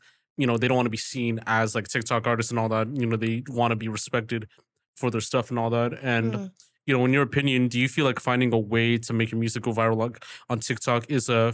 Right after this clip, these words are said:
Speaker 1: fair, creative, effective way for artists to use, or does it, like, diminish, like, their artistry in that sense?
Speaker 2: I don't think it diminishes your artistry as long as the videos you're making are in brand and within your morals. Like, if you're doing stupid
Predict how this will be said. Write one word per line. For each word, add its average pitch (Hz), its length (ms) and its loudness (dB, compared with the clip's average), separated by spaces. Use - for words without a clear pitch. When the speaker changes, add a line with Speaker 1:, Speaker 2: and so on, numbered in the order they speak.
Speaker 1:
fair, 120 440 4
creative, 120 520 2
effective 120 600 -2
way 117 540 2
for - 140 -4
artists 120 380 0
to 123 60 -4
use, 139 380 2
or 156 80 2
does 123 180 -2
it, 123 40 0
like, 113 140 0
diminish, 117 440 0
like, 113 140 0
their 117 120 0
artistry 120 340 -2
in 113 80 -4
that 117 120 -6
sense? - 260 -10
Speaker 2:
I 233 100 -4
don't 277 220 -4
think 349 160 -4
it 415 140 -2
diminishes 240 560 -2
your 202 80 2
artistry 190 400 -2
as 180 100 -4
long 175 240 0
as 175 220 -2
the 180 80 -2
videos 175 420 -2
you're 175 100 0
making 170 520 -2
are 165 340 0
in 170 220 -4
brand 165 560 -2
and 156 600 -4
within 170 400 -2
your 165 100 0
morals. 160 500 0
Like, 170 160 -4
if 202 140 -2
you're 214 100 0
doing 214 300 0
stupid 196 720 -4